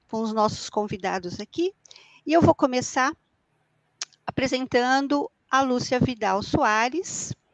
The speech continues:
né? E nós vamos fazer, então, assim, à medida que cada um for falando, eu vou contando um pouquinho, é, dessas pessoas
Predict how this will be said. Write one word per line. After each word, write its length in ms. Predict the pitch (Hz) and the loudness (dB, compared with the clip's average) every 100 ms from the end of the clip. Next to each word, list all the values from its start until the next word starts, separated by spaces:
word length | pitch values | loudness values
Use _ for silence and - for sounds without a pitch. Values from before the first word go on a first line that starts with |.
| _ | _
né? 220 | 220 247 - | -8 -8 -6
E 240 | 247 254 233 | -6 -4 -2
nós 160 | 247 | -2
vamos 180 | 262 262 | -2 -2
fazer, 300 | - 247 247 | -2 -2 -6
então, 300 | 233 - 247 | -8 -8 -6
assim, 240 | 247 233 | -6 -6
à 40 | 226 | -6
medida 380 | 233 220 254 262 | -6 -4 -2 -2
que 300 | - 240 - _ - | -4 -12 -12 _ -8
cada 240 | - 240 233 | 0 4 4
um 40 | |
for 180 | 226 233 | 6 4
falando, 540 | 277 269 277 302 311 | 6 4 4 2 4
eu 80 | 285 | 6
vou 120 | 277 | 6
contando 460 | - 277 262 262 254 | 8 6 4 -2 -2
um 60 | 247 | -2
pouquinho, 640 | 226 - 240 240 240 233 - _ _ _ _ - | -2 -2 -8 -6 -6 -8 -12 _ _ _ _ -8
é, 320 | 196 196 196 | -4 -2 -2
dessas 380 | 190 214 - 196 | 0 -2 -2 -4
pessoas 800 | 208 214 196 180 175 - - | -4 -2 -2 -2 -4 -10 -14